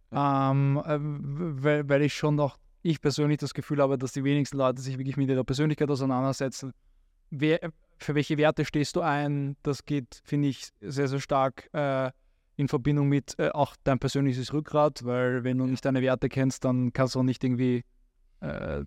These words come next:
Speaker 2: deine Werte verteidigen, et cetera pp.
Speaker 1: Hm, ist auch ein, ein, ein, ein recht interessantes Thema, was du da ansprichst.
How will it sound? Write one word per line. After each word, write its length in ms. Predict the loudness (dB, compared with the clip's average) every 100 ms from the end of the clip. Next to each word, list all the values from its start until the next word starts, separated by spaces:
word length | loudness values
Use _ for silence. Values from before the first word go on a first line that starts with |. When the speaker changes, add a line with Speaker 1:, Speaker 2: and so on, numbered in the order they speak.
| -2
Speaker 2:
deine 180 | 0 2
Werte 240 | 0 0
verteidigen, 440 | -2 0 0 2 0
et 120 | -2
cetera 320 | -2 -2 -2
pp. 360 | -2 -2 -4 -4 _ _ _ _ _ _ _ _
Speaker 1:
Hm, 380 | -2 -2 -2 -4 -6
ist 140 | 0
auch 140 | 2 4
ein, 320 | 2 2 0
ein, 200 | 0 -2
ein, 160 | -2 -2
ein 180 | -2 -2
recht 320 | 0 -2 -6 _ _ _ _ _ _ -20 _ -20 _
interessantes 560 | -4 -2 2 0 0 -4
Thema, 300 | 0 0 0
was 120 | -2
du 60 | -2
da 120 | -2
ansprichst. 520 | -2 -6 -8 -10 -20